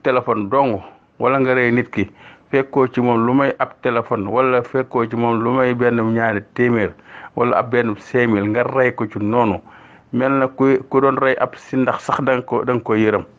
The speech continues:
Waxtuma la lu day, day na nit. Bu jëkk, dañ daan wax naan, dañ daan wax naan, di, Sénégal dañ daan xas di wax ñag yi. Naan ñag yi, xanaa kooku ñag la, nangam ki nangam, ñag la.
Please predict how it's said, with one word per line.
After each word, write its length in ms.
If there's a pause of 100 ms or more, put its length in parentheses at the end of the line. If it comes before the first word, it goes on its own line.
(420)
Waxtuma 300
la 80
lu 180
day, 280
day 220
na 140
nit. 280 (680)
Bu 160
jëkk, 400 (520)
dañ 140
daan 140
wax 120
naan, 400
dañ 160
daan 180
wax 120
naan, 340
di, 220
Sénégal 480
dañ 120
daan 160 (120)
xas 420
di 140
wax 180
ñag 260
yi. 200 (600)
Naan 260
ñag 160
yi, 200
xanaa 280
kooku 340
ñag 180
la, 140
nangam 360
ki 120
nangam, 420
ñag 160
la. 200